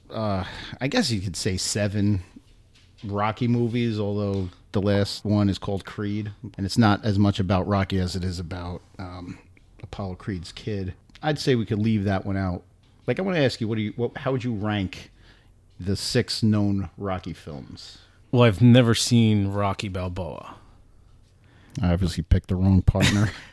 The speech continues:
Speaker 2: And I've never seen, I haven't seen Creed yet. And I don't really consider Rocky Five on a list of Rocky movies. So if you're asking me one through four, I would, uh, see, here's the, the thing we were talking about the other day.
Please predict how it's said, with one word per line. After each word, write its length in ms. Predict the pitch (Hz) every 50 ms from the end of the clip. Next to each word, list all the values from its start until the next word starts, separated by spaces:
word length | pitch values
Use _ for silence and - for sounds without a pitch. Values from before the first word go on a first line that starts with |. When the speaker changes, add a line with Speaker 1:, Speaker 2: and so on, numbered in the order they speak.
| _ -
Speaker 2:
And 80 | - 117
I've 140 | 113 95 107
never 240 | 113 117 107 110 107
seen, 280 | - - - 123 117 113
I 20 |
haven't 220 | 110 135 127 120
seen 200 | - - 110 107
Creed 320 | 101 - - 120 107 98 95
yet. 240 | 92 85 78 73 - - - - - - - - - - - - - - - - - - - - - - -
And 260 | 135 139 135 127 123
I 60 | 120
don't 160 | 131 147 165 151
really 160 | 143 139 127
consider 340 | - 123 110 - 127 123 117
Rocky 260 | 117 117 110 101 107
Five 340 | - - 120 113 110 104 107
on 100 | 104 101
a 60 | 101
list 320 | 101 110 110 - - -
of 340 | 110 101 98 - - - - - - -
Rocky 300 | 127 113 104 101 - 101
movies. 640 | 95 98 92 90 85 87 82 73 80 - - - - - - - - - - - - - - - - - - -
So 300 | - - 196 247 247 170
if 100 | 123 -
you're 60 | 170
asking 160 | 170 - 160
me 160 | 147 139 135
one 320 | 123 117 135 123 143 147 139
through 140 | - 117 -
four, 520 | - - 202 254 226 135 107 104 127 139 - - - - - - _ _ _ - - - - - - _ _ -
I 160 | - 269 311
would, 180 | 339 339 277 170 - - 160
uh, 220 | 156 165 175 190 - - -
see, 320 | - - 196 214 214 214 202
here's 240 | - 220 247 220
the, 160 | - 196 160 147 _ _ -
the 120 | - 127 110 - - - -
thing 140 | - 170 170
we 60 | 156
were 100 | 139 120
talking 220 | - - 160 147
about 100 | 147 127
the 80 | - 135 127
other 80 | 117
day. 380 | 110 107 110 113 113 110 107